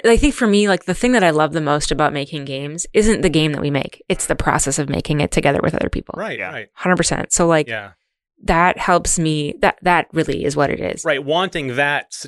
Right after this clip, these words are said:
Speaker 2: to be successful is as good as being interested in what someone's talking about.
Speaker 1: Yeah, I'm interested in what they're talking about
Speaker 2: Yeah.
Speaker 1: because it's them.
Speaker 2: Yeah, yeah, yeah.
Speaker 1: Does that make sense?
Speaker 3: Yeah.
Speaker 1: Like, I would
Speaker 3: Well,
Speaker 1: just,
Speaker 3: yeah, that's
Speaker 1: yeah.
Speaker 3: how I'm approaching it, too.
Speaker 1: Yeah, yeah, exactly. I guess I'm not getting as specific of, like,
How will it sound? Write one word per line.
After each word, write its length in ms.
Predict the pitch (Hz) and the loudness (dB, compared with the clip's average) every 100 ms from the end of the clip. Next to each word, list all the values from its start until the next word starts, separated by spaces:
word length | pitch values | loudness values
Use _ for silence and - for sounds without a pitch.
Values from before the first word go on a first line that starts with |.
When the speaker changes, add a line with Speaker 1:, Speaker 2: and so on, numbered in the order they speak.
| - | -14
Speaker 2:
to 80 | 127 | -10
be 160 | 123 | -8
successful 680 | 120 120 - 131 117 - 110 131 | -8 -10 -6 -6 -6 -10 -12 -8
is 140 | 127 | -4
as 240 | 143 135 | -4 -4
good 260 | 107 139 127 | 0 0 0
as 160 | 117 107 | -4 -6
being 300 | 127 117 127 | -8 -8 -10
interested 440 | 117 123 - 110 | -12 -12 -10 -12
in 240 | 107 107 | -12 -14
what 200 | 113 110 | -14 -14
someone's 240 | - 113 101 | -14 -14 -4
talking 220 | 131 110 | -4 -2
about. 100 | 226 | 2
Speaker 1:
Yeah, 160 | 202 - | 4 4
I'm 160 | 220 | 2
interested 420 | 233 233 233 247 196 | 2 0 0 2 2
in 120 | 180 | 2
what 140 | 175 | 2
they're 100 | 185 | 2
talking 320 | 180 175 185 | 0 -2 -4
about 160 | 165 160 | -4 -4
Speaker 2:
Yeah. 40 | |
Speaker 1:
because 240 | 165 175 170 | -4 -2 -2
it's 140 | - | 0
them. 320 | 151 147 165 _ _ _ | 0 0 -4 _ _ _
Speaker 2:
Yeah, 120 | 113 | -12
yeah, 80 | 101 101 | -12 -14
yeah. 60 | |
Speaker 1:
Does 100 | - | -4
that 120 | 185 190 | 2 2
make 140 | 208 | 4
sense? 320 | 247 240 - | 4 2 0
Speaker 3:
Yeah. 80 | 208 | -2
Speaker 1:
Like, 80 | 214 | -2
I 80 | 214 | 0
would 80 | 226 | 2
Speaker 3:
Well, 140 | 196 | 2
Speaker 1:
just, 100 | 180 | 2
Speaker 3:
yeah, 180 | 165 110 | -2 -2
that's 120 | 147 | -2
Speaker 1:
yeah. 100 | 151 | 0
Speaker 3:
how 80 | 151 | 4
I'm 140 | 131 127 | 4 2
approaching 340 | 135 110 110 | 0 -6 -8
it, 100 | 92 | -20
too. 140 | - 101 | -20 -4
Speaker 1:
Yeah, 220 | 262 247 | 2 4
yeah, 340 | 214 214 - - | 6 4 2 0
exactly. 520 | 170 170 160 - 147 | 2 4 2 2 2
I 80 | 196 | 4
guess 140 | 220 | 4
I'm 80 | 220 | 4
not 120 | 208 | 4
getting 180 | 190 175 | 4 4
as 80 | 160 | 2
specific 500 | - 160 160 156 147 | 2 2 2 0 2
of, 140 | 151 | 2
like, 260 | 151 147 | 2 0